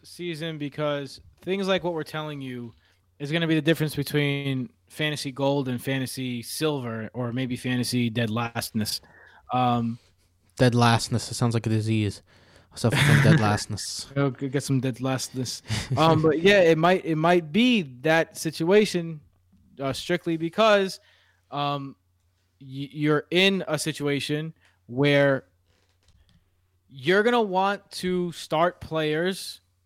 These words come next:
Speaker 1: Like, it's, it's no longer a joke. You can't just be like, "Ah, man, uh, well, this, this player didn't, I got this player on my bench this week, but, uh, he's gonna do good next week." We have enough of a sample size. We have a half, a whole half season.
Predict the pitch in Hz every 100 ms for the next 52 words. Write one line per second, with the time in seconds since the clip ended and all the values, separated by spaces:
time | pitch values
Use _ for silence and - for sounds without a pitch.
0 | _ _ _ _ _ _ _ _ _ _
1 | 165 175 180 185 185 214 247 254 247 226
2 | 180 190 147 - 139 175 151 170 156 127
3 | 160 143 131 156 160 151 - _ _ _
4 | 135 135 135 139 151 143 131 127 147 135
5 | - _ 139 151 - 175 165 160 - 139
6 | 143 165 139 160 156 139 127 151 147 135
7 | 139 135 117 127 123 117 117 135 135 131
8 | 147 135 143 131 123 120 101 _ _ _
9 | _ _ _ - 175 190 180 170 220 233
10 | 240 - 202 202 185 - 143 139 135 135
11 | 127 123 175 - 131 175 190 180 180 -
12 | 165 131 123